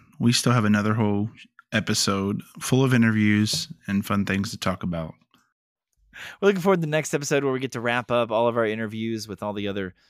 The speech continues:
Speaker 2: awesome artists we got to talk to. Uh, thanks to K-Love. Thanks to all the people that at, were at K-Love at the awards, um, working the event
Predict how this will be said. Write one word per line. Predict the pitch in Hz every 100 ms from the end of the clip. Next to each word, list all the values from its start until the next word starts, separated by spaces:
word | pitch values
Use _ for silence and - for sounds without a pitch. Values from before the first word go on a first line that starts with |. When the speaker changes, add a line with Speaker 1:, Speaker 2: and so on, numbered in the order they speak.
| _ _ _ -
Speaker 2:
awesome | 135 131 135
artists | 123 117
we | 120
got | 117 110
to | 98
talk | 117 110 104
to. | - 117 113 110 _ _ _ _ _
Uh, | 113 113
thanks | - 165 160
to | - 123
K-Love. | - - 135 143 139 139 139 139 131
Thanks | - 123 123 -
to | 123
all |
the | 117
people | 135 123 117
that | 113 -
at, | 113 -
were | 104
at | 104 -
K-Love | 117 110 107 104
at | 101
the | 95
awards, | 98 104 104 107 104 - _ _ _ _
um, | 110 92 90 87 90 92 - _ _ _
working | 107 101 117 120 135 123
the | 117 113
event | 107 113 110 107